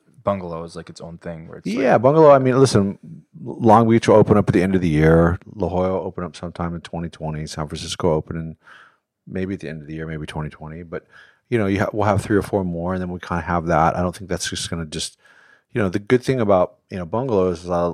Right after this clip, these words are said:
Speaker 2: I like to go into second-tier markets and build something world-class, right? That's part of our model. And so we're really, you know, I don't think that Huntington Beach is suddenly gonna go, you know,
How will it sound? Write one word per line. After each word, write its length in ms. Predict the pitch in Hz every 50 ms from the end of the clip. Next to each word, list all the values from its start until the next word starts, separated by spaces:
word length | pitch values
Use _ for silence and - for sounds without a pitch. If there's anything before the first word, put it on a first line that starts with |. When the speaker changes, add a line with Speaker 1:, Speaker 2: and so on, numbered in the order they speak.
| - -
Speaker 2:
I 60 | 98
like 240 | 92 98 101 104 101
to 80 | - 117
go 140 | 101 110 101
into 100 | 98 98
second-tier 520 | 90 - 95 90 - 85 80 - - 90 82
markets 500 | 82 82 80 80 - - 82 78 - -
and 100 | 76 73
build 160 | 80 80 -
something 320 | - 78 71 - 76 71 67
world-class, 680 | 69 67 67 - - - - - - - - - - 110
right? 220 | - 76 87 95 - _
That's 140 | _ - -
part 200 | - _ 82 80
of 80 | 80 76
our 100 | 80 76
model. 500 | 71 71 67 69 78 104 131 147 160 - _ _ - - - _ _ _
And 160 | - 87 87
so 580 | 85 - - 95 90 87 90 90 90 87 87 90 _ _ _ _ _ _ _ _ _ _ _ _ _ - - - - - - - - _ _ _ _ _ _ _ _ _
we're 120 | 110 104
really, 380 | 101 104 113 117 117 113 113 113 113
you 80 | 131 110
know, 100 | 101 92
I 60 | 92
don't 140 | 107 113 107
think 160 | - 113 101 -
that 100 | 107 95
Huntington 340 | 98 101 101 95 90 98 87
Beach 240 | 120 127 - -
is 60 | - -
suddenly 320 | - 113 98 95 95 92
gonna 180 | 87 87 87 85
go, 480 | 85 87 87 85 85 85 85 82 78 - - -
you 100 | 87 80
know, 280 | 78 78 78 80 -